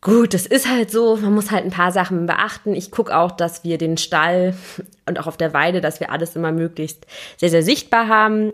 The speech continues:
Wir arbeiten immer sehr viel mit so Sichtbändern, also wirklich mit so neongrünem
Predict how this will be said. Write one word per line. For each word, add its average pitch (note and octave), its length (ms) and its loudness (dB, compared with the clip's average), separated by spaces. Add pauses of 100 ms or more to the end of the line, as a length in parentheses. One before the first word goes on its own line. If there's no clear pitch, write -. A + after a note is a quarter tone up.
Wir F3 220 2
arbeiten D#3+ 320 0
immer D#3 180 0
sehr D#3 140 0
viel F3 160 -4
mit D#3+ 120 -4
so D#3+ 120 -4
Sichtbändern, G#3 760 -2
also D3+ 240 -8
wirklich D3 220 -14
mit D3 160 -6
so D#3 80 -4
neongrünem E3 1160 -2